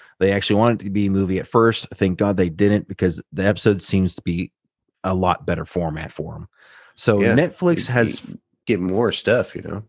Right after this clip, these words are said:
Speaker 1: Oh yeah, big t-, I, I enjoy the series more than the movie portion of it, 'cause it usually feels like when it comes to a movie, I mean, I mean, Sandman would be awesome as a movie. Don't get me wrong, but they would have to be the grittiest of the grid.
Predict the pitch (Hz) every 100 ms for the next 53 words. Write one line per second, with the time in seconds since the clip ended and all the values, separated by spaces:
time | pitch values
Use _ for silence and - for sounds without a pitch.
0 | _ _ - 123 110 85 107 - 123 135
1 | 117 - 175 196 160 123 120 110 - 107
2 | 107 104 104 104 101 98 104 120 131 -
3 | - 131 135 160 151 151 101 117 98 -
4 | - 113 120 139 147 - 120 104 104 113
5 | 107 104 139 - 117 98 107 120 147 170
6 | 165 _ _ _ _ 127 135 135 127 104
7 | - - _ _ _ _ - 160 190 160
8 | - 165 170 135 120 104 101 - 92 92
9 | 90 82 80 87 78 78 107 104 98 98
10 | 87 76 - - - - 101 - 101 113
11 | 117 110 101 101 - 85 98 95 87 82
12 | 90 104 104 101 98 95 - 87 80 92
13 | 98 95 90